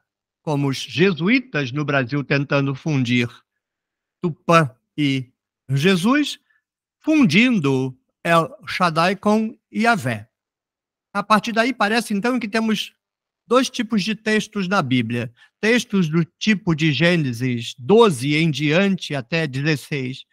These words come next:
em que Yahvé já virou El Shaddai sem qualquer constrangimento, é despudorada a identificação. E agora esse capítulo inusitado, em que alguém dá um passo atrás,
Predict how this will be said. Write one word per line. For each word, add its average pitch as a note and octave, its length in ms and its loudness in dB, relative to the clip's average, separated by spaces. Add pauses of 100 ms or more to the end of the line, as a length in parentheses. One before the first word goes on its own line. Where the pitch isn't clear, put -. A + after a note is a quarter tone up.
(360)
em F#3 240 2
que E3+ 460 2 (340)
Yahvé F3+ 400 4
já D#3+ 140 2
virou D#3+ 400 0
El F3 220 0
Shaddai D3 500 0
sem E3+ 220 -8
qualquer F3 380 -2
constrangimento, E3+ 1120 -2
é C4+ 260 -4
despudorada E3 1500 0
a C3+ 400 -2
identificação. F#3+ 880 -2 (720)
E C#4 80 -4
agora A3+ 500 4
esse G#3+ 240 0
capítulo A#3 480 -2
inusitado, A#3+ 840 -2
em D3+ 120 0
que E3 140 -6
alguém D#3+ 340 2
dá C#3+ 120 4
um D3 100 0
passo C#3+ 320 -4
atrás, G#3+ 680 -4